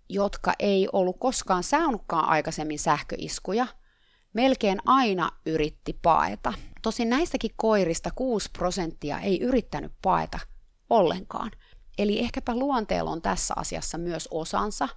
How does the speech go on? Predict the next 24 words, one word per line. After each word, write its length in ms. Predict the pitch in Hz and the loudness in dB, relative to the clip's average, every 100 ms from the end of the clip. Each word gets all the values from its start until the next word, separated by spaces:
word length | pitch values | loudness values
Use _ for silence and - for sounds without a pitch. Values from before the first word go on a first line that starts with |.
| - - - - | -12 -20 -20 -12
ja 60 | - | -4
toiset 360 | - 285 220 - | 0 0 0 -2
eläimet 440 | 208 220 185 170 - | 2 4 4 0 -4
siis 320 | 180 175 - | -6 -4 2
vaipuu 440 | 226 202 - - | 4 4 0 -6
tähän 240 | - 165 - | -6 -6 -4
opittuun 500 | - 214 180 151 151 | -2 -2 -2 -4 -4
avuttomuuteen 840 | - 165 170 - 147 139 143 160 160 | -2 0 -2 -4 -6 -6 -4 -4 -2
helpommin 680 | 202 214 190 170 156 156 | 2 2 2 0 -4 -8
kuin 200 | 156 156 | -8 -8
toiset. 680 | 143 160 156 202 - 233 - - - _ _ _ _ | -2 0 0 -2 -4 -6 -10 -18 -20 _ _ _ _
Et 100 | - | -4
jotkut 340 | 269 - 247 - | -2 0 -4 0
voi 160 | 190 | 2
vaipua 420 | 190 202 185 170 165 - | 4 4 2 -4 -8 -4
tähän 320 | 165 165 160 | -4 -2 -4
jopa 240 | 175 - - | -4 -2 0
yhdestä 460 | 240 185 180 - 160 | 0 -2 -6 -6 -4
kokemuksesta. 880 | 160 165 - - - - 240 - - - - - - _ _ _ | -6 -4 -6 -8 -8 -6 -6 -6 -8 -10 -14 -20 -20 _ _ _
No 60 | 247 | 0
joka 180 | 311 330 | 2 2
tapauksessa 580 | 277 247 220 214 - | 4 4 4 0 -2
tää 160 | 190 180 | 0 0
Seligman 560 | - 196 - 202 175 | 0 0 -2 -2 -4